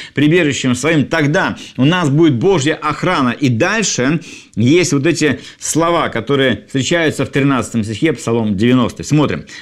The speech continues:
на аспида. <clears throat> Аспид. Это крайне ядовитая змея, которой люди боялись. "И Василиска наступишь". <clears throat> Я немножко прочитал, что это такое за змея. Это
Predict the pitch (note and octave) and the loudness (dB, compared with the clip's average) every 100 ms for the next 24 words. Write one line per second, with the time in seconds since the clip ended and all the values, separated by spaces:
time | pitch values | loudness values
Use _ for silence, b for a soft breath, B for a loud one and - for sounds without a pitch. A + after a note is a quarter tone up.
0 | B C#3 D3 - D3+ - A2 - _ - | B -4 -4 -4 -6 -6 -8 -10 _ -2
1 | F#3+ F3 F3 A#2 - - D#3+ - E2 - | 0 2 2 2 -4 -8 -6 -6 -10 -14
2 | - _ _ _ _ _ _ _ - B2 | -20 _ _ _ _ _ _ _ -6 -4
3 | A#2 C#3+ E3 E3 C#3 C3+ C#3+ D#3 D3 A#2+ | -2 -2 0 2 2 4 4 4 4 2
4 | G#2+ B2+ D3 D3+ G2 B B B B2+ A#2 | 2 2 2 0 -4 B B B -6 -2
5 | C3 B2+ C#3+ A#2 G#2 A#2+ B2+ E2+ - - | 2 4 4 4 2 2 0 -2 -8 -18
6 | B B B B E3+ G#3 F#3 - D3+ E3+ | B B B B 0 2 2 2 2 4
7 | E3 F3 E3 D3 - C#3 C#3+ - C#3 - | 2 2 2 -2 -4 -2 -2 0 -2 -2
8 | - - - D3+ D3 D3 C#3+ - A2+ D3 | -10 -16 -4 -2 0 0 -2 -2 -2 -2
9 | D3+ D3+ G3+ F3 - C#3+ G#2 C3 B2+ B2+ | -2 -4 -2 -4 0 -2 0 -2 2 2
10 | G#2 A#2+ C#3+ E3 E3+ C3+ C3+ A#2 | 2 2 2 2 2 0 -2 -4